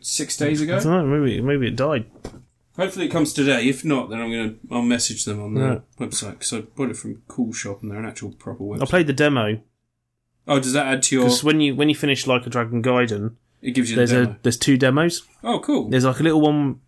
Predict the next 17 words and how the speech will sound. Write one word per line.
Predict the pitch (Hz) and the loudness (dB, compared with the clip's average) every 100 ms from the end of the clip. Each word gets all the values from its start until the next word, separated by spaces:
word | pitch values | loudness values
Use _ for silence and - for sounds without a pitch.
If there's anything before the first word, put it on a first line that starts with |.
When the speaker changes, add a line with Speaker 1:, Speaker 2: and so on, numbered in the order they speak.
| _ 135 | _ -2
Speaker 2:
that | 131 | -2
apparently | 127 165 175 196 180 156 143 - _ _ _ _ | 0 2 2 4 4 6 4 0 _ _ _ _
might | 135 135 160 185 | -2 2 2 2
be | 202 196 | 0 -2
from | - 208 202 | 2 2 2
the | |
game. | 202 202 208 208 170 | 4 4 4 2 0
Someone | 190 196 | 2 2
said | 185 | 4
it | 165 | 2
wasn't | 143 135 131 | 2 2 2
in | |
the | 127 | 2
game, | 123 113 104 107 - - | 4 2 0 -4 -6 -2
I | |
Speaker 1:
Oh. | 113 | -2
Speaker 2:
saw, | 123 110 110 | 2 2 0